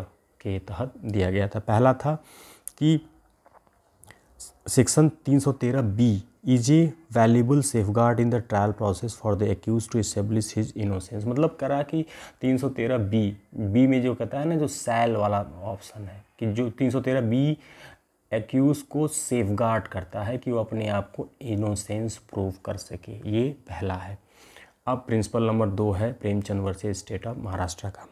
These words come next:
उसमें कह रहा है कि ensure direct dialogue between the court and the accused, cast a mandatory duty on the court to question the accused purpose for enabling him to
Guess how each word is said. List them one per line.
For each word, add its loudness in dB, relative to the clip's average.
उसमें 4
कह 2
रहा 4
है 2
कि 2
ensure 6
direct 6
dialogue 6
between 0
the 2
court 2
and 4
the 2
accused, -2
cast 4
a 6
mandatory 4
duty 2
on 0
the 0
court 4
to 4
question 6
the 6
accused 0
purpose 0
for 0
enabling 4
him 2
to -2